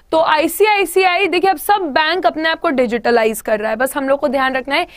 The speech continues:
कि एचडीएफसी ने किसके साथ पार्टनरशिप किया, आईसीआईसीआई ने किसके साथ किया है। और ये भी देखिए, बहुत शॉर्ट टर्म न्यूज़ है ये, I am not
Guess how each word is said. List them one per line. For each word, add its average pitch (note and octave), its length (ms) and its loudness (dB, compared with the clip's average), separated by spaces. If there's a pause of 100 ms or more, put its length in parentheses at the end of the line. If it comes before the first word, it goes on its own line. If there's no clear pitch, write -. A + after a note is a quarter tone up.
(220)
कि D#4 80 0
एचडीएफसी C#4 580 0
ने E4 120 -4
किसके E4+ 260 -6
साथ E4 160 -2
पार्टनरशिप D#4+ 560 -4
किया, F#4 120 2
आईसीआईसीआई C#4+ 840 -2
ने C#4+ 120 -4
किसके D4 260 -6
साथ C#4+ 140 0
किया D4+ 200 0
है। F4 80 -2 (300)
और E4+ 120 2
ये F#4 200 2
भी G#4 100 2
देखिए, G#4 340 0
बहुत D4+ 320 0
शॉर्ट D#4 420 -2 (240)
टर्म B3 160 0
न्यूज़ A#3+ 320 -2
है D4 100 0
ये, C#4 180 0
I C#4 240 0
am C4+ 200 -6
not C#4 160 -2